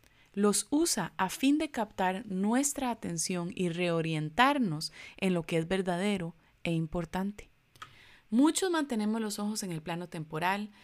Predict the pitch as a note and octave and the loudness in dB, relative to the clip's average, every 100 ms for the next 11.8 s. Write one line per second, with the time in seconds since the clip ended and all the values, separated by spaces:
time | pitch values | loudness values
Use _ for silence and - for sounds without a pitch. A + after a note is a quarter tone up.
0 | - - F#3 F3 E3+ F#3+ A3 A#3 G#3 F3+ | -20 -8 -6 -4 -4 -4 -4 -4 -2 0
1 | F3 F#3 F#3+ F3 D#3+ D#3 D#3 E3+ F3+ G3+ | -2 -4 -4 -4 -6 -10 -8 -8 -8 -8
2 | F#3+ G3 F3 D#3+ D#3+ D#3 D#3+ E3 F#3+ - | -8 -6 -6 -6 -6 -4 -2 -2 -4 -4
3 | G3 - D#3+ D#3 D#3 D#3 D3 - D#3+ E3+ | -8 -6 -8 -6 -10 -10 -10 -8 -10 -12
4 | _ _ _ _ - - _ - - - | _ _ _ _ -20 -20 _ -20 -20 -20
5 | _ A#3+ C#4+ G#3 F3+ - F#3 F3+ F3 G#3+ | _ 6 6 2 -4 -4 -2 -2 0 0
6 | - F#3+ F3 F#3 F#3 D#3+ F3+ G#3+ B3 A#3 | -2 -2 -2 -2 -4 -2 -2 2 2 2
7 | G#3+ G#3+ G#3 - D#3 D#3 D#3+ G3 - - | 0 -2 -4 -6 -4 0 0 -2 -4 -4
8 | F3+ F3 F#3 F#3+ G3 - E3+ E3 E3 D3+ | -4 -2 -2 -4 -4 -4 -4 -4 -6 -6
9 | D3+ D3+ D#3+ F3 - G#3+ G#3 G#3 _ _ | -4 -4 -6 -6 -4 -4 -4 -8 _ _
10 | _ _ _ - - - _ _ C#4 C#4 | _ _ _ -20 -20 -20 _ _ 2 4
11 | D#4 D4+ C#4 C4+ G3+ F#3+ F#3+ F#3+ | 2 0 0 0 -4 -4 -6 -10